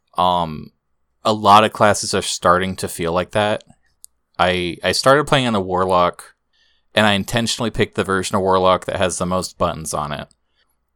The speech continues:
And I picked talents that add more buttons, just so I don't get bored and stop playing.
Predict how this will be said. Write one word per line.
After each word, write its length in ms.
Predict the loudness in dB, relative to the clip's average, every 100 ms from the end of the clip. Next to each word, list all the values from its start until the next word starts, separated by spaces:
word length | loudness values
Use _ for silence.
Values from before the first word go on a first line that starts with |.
| -4
And 100 | 0
I 60 | 0
picked 360 | 0 -2 -6
talents 520 | -4 -2 0 -2 -4 -2
that 180 | 0
add 300 | 4 4 4
more 220 | 0 0 2
buttons, 640 | 0 0 -6 -10 -10 -12 _ _ _
just 200 | -8 -4
so 100 | 0
I 100 | 2
don't 160 | 2 0
get 180 | -2 -4
bored 360 | -2 0 0
and 100 | -2
stop 300 | -6 -4 -6
playing. 440 | -6 -10 -10 -14